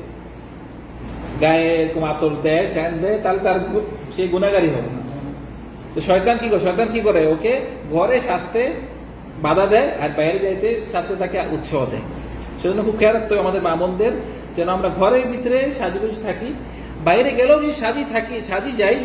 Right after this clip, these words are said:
আপনি কোথাও বেড়াতে যাচ্ছেন কিন্তু যেন পুরো-, পুরোপুরি বোরকা পরে যায়। আর বোরকা পরলে তো আপনার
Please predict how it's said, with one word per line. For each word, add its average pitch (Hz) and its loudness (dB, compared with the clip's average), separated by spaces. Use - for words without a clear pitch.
আপনি - -6
কোথাও 196 0
বেড়াতে 202 2
যাচ্ছেন 208 0
কিন্তু 196 -2
যেন 202 0
পুরো-, 175 -2
পুরোপুরি 180 4
বোরকা 175 4
পরে 202 2
যায়। 233 2
আর 156 4
বোরকা 220 4
পরলে 254 2
তো 254 2
আপনার 214 0